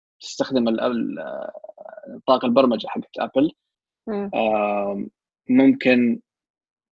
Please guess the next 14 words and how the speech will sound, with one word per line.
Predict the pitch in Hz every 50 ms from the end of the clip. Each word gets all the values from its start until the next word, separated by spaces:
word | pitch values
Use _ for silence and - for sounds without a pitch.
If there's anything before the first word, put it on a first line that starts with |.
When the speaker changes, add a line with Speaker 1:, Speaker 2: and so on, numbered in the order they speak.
| -
Speaker 1:
مو | - 135 147 151
ممكن، | 143 127 117 110 - 131 131 123
حتشوفي | - - - - - 156 147 - - 139 135 123 120 - - - -
الكاميرات | - - - 123 - - 131 143 156 147 -
حتشوف | - 131 - - 156 - -
مين | 139 143 147 139
في، | - - 143 139 131 127 117 117 -
آه، | 110 113 110 90 - - -
برا، | - - 147 147 151 165 180 175 139
وإذا | 131 127 123 131
كان | - - 147 143 139 135
هذا | 135 139 135
الشخص | 131 - - - 131 - - -
معروف | 123 113 123 143 143